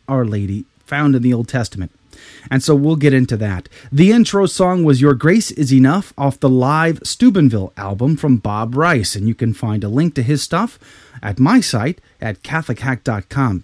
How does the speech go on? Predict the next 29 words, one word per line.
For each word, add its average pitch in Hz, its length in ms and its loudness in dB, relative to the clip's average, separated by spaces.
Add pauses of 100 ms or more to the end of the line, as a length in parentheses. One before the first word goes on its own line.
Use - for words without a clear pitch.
You 180 120 0
know, 220 240 2
I 180 160 -4
always 302 360 -2
fail 196 340 -2
to 190 140 -2
mention 120 380 0
this. 92 260 -8
I 135 240 -4
just 180 180 -6
get 233 140 -2
so 254 100 0
focused 202 460 -4
on 170 60 0
the 156 60 2
material 143 600 0 (340)
that 143 160 0
I 180 180 -2
just 196 200 -6
forget 139 460 -2
to - 180 -10
bring 127 240 2
this 131 180 0
up. - 160 -2
But 151 100 -2
if 151 140 -4
you're 277 220 2
interested 160 580 2
in, 104 220 -2